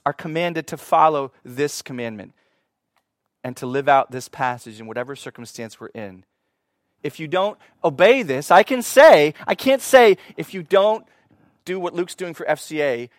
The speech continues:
you're in violation of God's will for your life." I can't say that,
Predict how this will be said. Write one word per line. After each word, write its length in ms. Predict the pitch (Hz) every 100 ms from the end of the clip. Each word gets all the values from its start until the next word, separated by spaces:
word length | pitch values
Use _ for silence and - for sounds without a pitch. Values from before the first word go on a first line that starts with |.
| _
you're 240 | - 135
in 160 | 135 135
violation 480 | 135 139 139 139 131
of 60 |
God's 240 | 135 123 117
will 120 | 127
for 140 | -
your 100 | 110
life." 300 | 104 98 - _ _ _ _ _ _ _ -
I 80 |
can't 440 | 185 - 240 240 -
say 440 | - - 220 269
that, 560 | 226 180 - 123 87